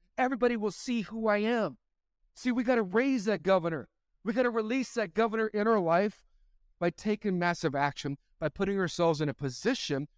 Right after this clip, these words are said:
to be around people that can raise it up. So if you're a one twenty-five and I'm a seventy-five, if I just have close proximity with you,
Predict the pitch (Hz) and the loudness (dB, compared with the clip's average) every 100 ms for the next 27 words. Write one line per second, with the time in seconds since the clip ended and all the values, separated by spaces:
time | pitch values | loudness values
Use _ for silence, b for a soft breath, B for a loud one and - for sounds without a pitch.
0 | _ _ _ 165 139 190 226 196 190 160 | _ _ _ -8 -2 -2 0 2 2 0
1 | 170 180 208 202 165 151 135 135 139 120 | -4 -6 -2 -2 0 0 0 0 0 -2
2 | 123 - - 135 147 214 208 143 165 165 | -6 -8 -2 -2 0 0 0 0 -2 -2
3 | - 165 151 127 127 170 165 _ 147 143 | -2 -2 -2 -4 -2 -2 -4 _ -4 -2
4 | 143 127 143 156 151 170 175 - _ _ | -2 -2 -4 -4 -2 0 0 -2 _ _
5 | - 151 202 247 233 214 - 185 196 - | -6 0 0 0 0 0 0 0 0 0
6 | 185 156 - 165 170 160 147 147 175 233 | 0 0 0 0 2 2 -2 -2 -2 -2